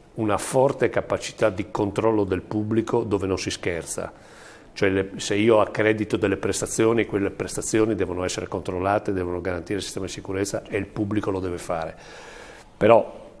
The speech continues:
ci sono alcune condizioni di peso nel sistema pubblico che oggi devono essere, eh, affrontate. Guardi, eh, noi,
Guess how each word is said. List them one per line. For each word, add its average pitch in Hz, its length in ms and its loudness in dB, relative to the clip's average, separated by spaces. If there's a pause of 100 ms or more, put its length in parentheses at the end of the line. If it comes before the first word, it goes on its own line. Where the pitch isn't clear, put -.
(160)
ci - 140 -2
sono 117 280 6
alcune 101 320 6
condizioni 101 600 4
di 98 100 2
peso 110 380 6
nel 95 160 2
sistema 92 400 0
pubblico 107 600 2
che 90 280 -2
oggi 90 320 -2
devono 87 380 -2
essere, 85 520 -2 (500)
eh, 87 300 -4
affrontate. 90 640 0
Guardi, 90 240 -2 (360)
eh, - 300 -10
noi, 107 520 4